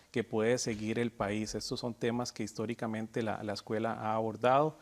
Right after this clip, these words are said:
Por ejemplo, tenemos una cátedra, eh, en Derecho Internacional y Derechos Humanos que genera insumos, eh, y que genera reflexión que puede ser utilizada para el diseño de los enfoques en materia de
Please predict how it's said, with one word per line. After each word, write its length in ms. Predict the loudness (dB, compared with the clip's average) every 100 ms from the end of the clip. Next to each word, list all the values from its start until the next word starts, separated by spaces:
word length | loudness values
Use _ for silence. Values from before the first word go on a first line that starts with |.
| -18 -20 -12
Por 100 | -6
ejemplo, 260 | -4 -2
tenemos 340 | -2 -4 -4 -4
una 140 | -6
cátedra, 640 | 2 2 2 0 2 0 -2
eh, 160 | -6 -6
en 80 |
Derecho 300 | -6 -6 -4
Internacional 540 | -4 -4 -6 -6 -4 -2
y 40 |
Derechos 460 | -2 -4 -4 -6 -4
Humanos 500 | 0 2 2 -2 -6 -16 -20 -10
que 100 | -6
genera 480 | -4 0 2 2 0
insumos, 720 | -8 0 2 4 2 0 -2
eh, 260 | -4 -4
y 40 | -6
que 120 | -6
genera 240 | -4 0
reflexión 680 | 0 0 -2 -2 2 2 2 -6 -18 -8
que 100 | -6
puede 240 | 2 2 2
ser 140 | 0
utilizada 640 | -2 -2 2 4 4 4
para 400 | 4 6 6 4
el 120 | 0 -4
diseño 680 | 0 2 4 2 0 -4 -6
de 460 | -2 2 2 0
los 200 | -2 -4
enfoques 400 | -4 -2 -2 -2
en 80 | -4
materia 500 | -4 -2 -2 -2 -4 -8 -20 -16
de 160 | -2